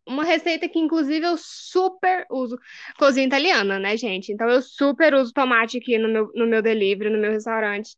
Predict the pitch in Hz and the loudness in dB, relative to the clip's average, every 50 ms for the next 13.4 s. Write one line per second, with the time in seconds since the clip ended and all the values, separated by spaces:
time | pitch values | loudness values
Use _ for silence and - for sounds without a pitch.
0 | _ 233 214 214 262 247 233 214 202 180 220 214 214 220 220 240 277 226 - - | _ -10 -4 -2 -2 -2 -2 -4 -2 2 4 4 6 6 6 4 2 0 -4 -4
1 | - 240 226 202 190 190 214 220 220 214 202 220 208 - - - 220 - - 233 | -2 -2 -2 -2 0 2 4 4 4 4 2 0 -6 -6 -10 -16 -14 -6 2 4
2 | 240 240 240 247 233 233 220 220 214 220 226 214 214 226 220 - 233 226 226 226 | 6 8 8 8 8 8 8 8 8 6 6 4 2 -2 0 0 0 2 2 2
3 | 233 220 - - 240 247 233 226 226 233 240 247 254 247 - 339 262 254 254 - | 2 0 0 2 2 4 4 4 6 6 6 6 4 4 4 4 4 2 2 2
4 | 277 262 254 247 214 220 - - 233 226 233 233 220 214 208 214 208 - 233 226 | 0 2 2 2 0 -2 -2 0 0 0 2 2 2 2 2 0 -2 -4 -6 -2
5 | 240 262 269 247 220 214 220 233 254 240 214 233 226 226 240 247 262 269 294 320 | -2 -2 0 0 0 0 0 0 -2 -4 0 2 2 2 4 2 0 -2 -4 -8
6 | _ _ _ - - - - - - _ _ _ - 240 240 240 247 254 254 262 | _ _ _ -20 -20 -20 -20 -20 -20 _ _ _ -8 -4 0 2 4 4 4 4
7 | 277 262 302 262 254 226 196 190 190 190 196 - _ _ _ _ _ _ _ _ | 2 0 0 0 2 2 2 0 -2 -6 -8 -14 _ _ _ _ _ _ _ _
8 | _ _ _ _ _ - - 262 277 285 294 311 339 370 381 381 _ _ _ _ | _ _ _ _ _ -6 -4 -2 0 0 0 0 0 0 -2 -2 _ _ _ _
9 | _ _ _ - - 254 262 269 262 277 294 - 311 294 - - 311 294 294 294 | _ _ _ -4 -2 0 2 2 2 0 0 -2 -6 -10 -8 -6 -4 -4 -4 -2
10 | 302 302 302 302 294 - - 311 277 277 285 302 320 320 - 320 294 311 349 370 | -2 -2 -2 -2 -4 -2 -2 -2 0 0 0 0 -2 0 0 0 0 2 0 -2
11 | 359 370 320 294 269 - - - 285 277 285 269 302 277 269 269 - 370 392 - | -2 0 0 -2 -2 -2 -6 -4 -2 -2 -2 0 0 -2 -2 -2 -4 -6 -4 0
12 | 415 392 339 - - - 302 262 285 311 - - - 294 262 - - - 254 247 | 0 -2 -2 -2 -2 0 2 2 2 0 -2 -6 -8 -8 -10 -8 -2 2 2 4
13 | 262 320 359 349 - - 285 214 | 4 4 2 0 -2 -8 -10 -8